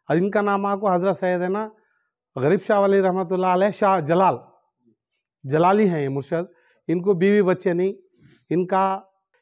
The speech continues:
ये आंग में तवाफ़ आंग को जो वली का नाम पुकारते हैं, वो, वो नाम फिक्स हो गया, हज़रत सैयदना गरीब शाह वली। इससे अव्वल सूबे ता-,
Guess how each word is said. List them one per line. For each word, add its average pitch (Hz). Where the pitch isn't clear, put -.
ये 160
आंग 190
में 220
तवाफ़ 202
आंग 214
को 208
जो 202
वली 190
का 208
नाम 202
पुकारते 196
हैं, 214
वो, 208
वो 202
नाम 196
फिक्स -
हो 190
गया, 180
हज़रत 165
सैयदना 175
गरीब 156
शाह 160
वली। 135
इससे 175
अव्वल 208
सूबे 214
ता-, 185